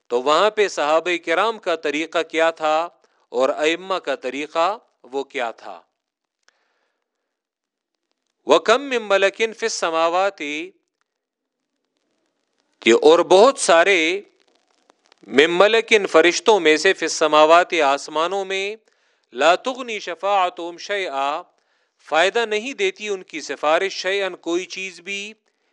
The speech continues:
یہ إِلَّا مِنْ بَعْدِ أَنْ يَأْذَنَ اللَّهُ لِمَنْ، مگر بعد اس کے کہ اجازت دے اللہ، لمن، اسے،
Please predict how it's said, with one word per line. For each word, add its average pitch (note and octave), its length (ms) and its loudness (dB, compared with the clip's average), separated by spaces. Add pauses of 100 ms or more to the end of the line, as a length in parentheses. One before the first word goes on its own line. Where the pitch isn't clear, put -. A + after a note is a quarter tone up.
(160)
یہ A2+ 140 -10
إِلَّا A#3+ 440 0
مِنْ F#3 220 -8
بَعْدِ G3+ 360 -2
أَنْ D3+ 100 -10
يَأْذَنَ D#3 540 -8
اللَّهُ D#3 460 -2
لِمَنْ، D#3 500 -8 (460)
مگر C#3 320 -2
بعد E3+ 280 4
اس A3+ 200 -10
کے G#3+ 140 -6
کہ E3+ 220 -10
اجازت E3 520 -4
دے G#3 140 -2
اللہ، D#3 320 -6
لمن، D#3+ 580 -6 (580)
اسے، F3+ 480 0